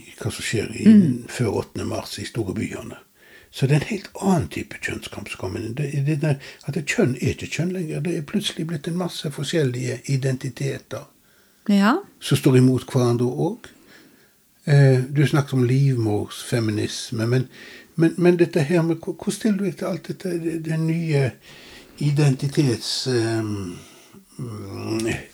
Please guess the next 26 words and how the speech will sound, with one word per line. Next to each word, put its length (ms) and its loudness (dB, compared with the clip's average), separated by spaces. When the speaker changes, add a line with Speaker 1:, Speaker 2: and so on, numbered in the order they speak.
Speaker 1:
politikken, 760 0
har 120 4
jeg 160 -4
sagt, 240 -2
at, 240 -2
at, 440 -2
eh, 580 -2
transseksuelle 1600 2
Speaker 2:
Ja. 240 -4
Speaker 1:
og 260 -4
alt, 380 -6
eh, 320 -8
eh, 240 -10
hører 280 6
da 140 6
inn 180 6
under 220 6
åttende 300 -2
mars, 360 -10
åttende 300 -2
mars 300 -6
i 60 -4
ditt 300 -4
bilde? 380 -6
Speaker 2:
Ja, 320 6
det, 260 6